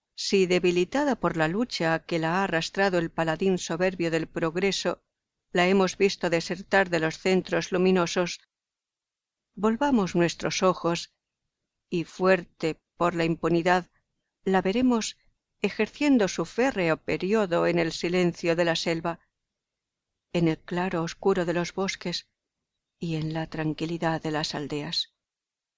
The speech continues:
Un hecho contemporáneo será el certificado más expresivo de su perniciosa influencia sobre esos seres infelices,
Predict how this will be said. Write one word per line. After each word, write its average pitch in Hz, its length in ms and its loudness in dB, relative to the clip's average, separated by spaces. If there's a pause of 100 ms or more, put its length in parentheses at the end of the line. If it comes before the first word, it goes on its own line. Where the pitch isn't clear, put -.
(2750)
Un 202 220 2
hecho 202 420 2
contemporáneo 180 1040 2
será 180 640 -2 (140)
el 180 160 -2
certificado 180 760 0
más 190 240 2
expresivo 180 720 -2
de 170 100 0
su 175 160 -4
perniciosa 175 760 0
influencia 165 760 -2 (260)
sobre 170 460 0
esos 170 300 -4
seres 165 340 -2
infelices, 170 720 -4